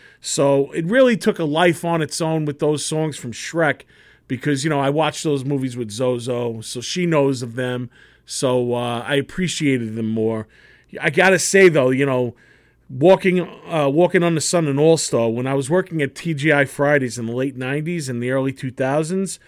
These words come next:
that tune was in constant rotation with Closing Time, Chumbawamba, and Every Morning.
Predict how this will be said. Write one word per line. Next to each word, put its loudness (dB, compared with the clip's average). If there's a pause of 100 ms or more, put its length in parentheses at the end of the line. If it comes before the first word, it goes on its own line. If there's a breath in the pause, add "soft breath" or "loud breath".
(520 soft breath)
that 2
tune -2
was -2
in -6
constant -6
rotation -2 (340 soft breath)
with -6
Closing 2
Time, -2
Chumbawamba, 0
and -6
Every -6
Morning. -4